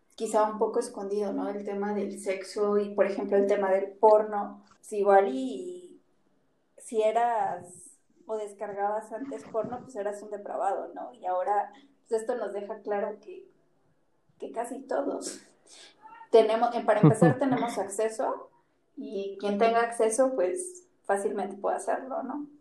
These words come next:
Speaker 2: Recuerdo una gráfica que decía los primeros cincuenta millones de usuarios de la tele, de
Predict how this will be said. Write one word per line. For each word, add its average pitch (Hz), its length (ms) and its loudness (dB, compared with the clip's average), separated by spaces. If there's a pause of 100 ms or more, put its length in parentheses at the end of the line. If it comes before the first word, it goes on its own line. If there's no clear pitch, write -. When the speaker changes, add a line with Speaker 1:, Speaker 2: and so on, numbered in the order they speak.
(160)
Speaker 2:
Recuerdo 143 1000 12
una 135 400 8
gráfica 120 560 8
que 107 160 2
decía 110 400 8
los 117 200 10
primeros 139 440 10
cincuenta 135 520 8
millones 120 500 8
de 107 80 -2
usuarios 117 500 8
de 98 100 -8
la 101 120 -2
tele, 110 680 10
de 101 140 -4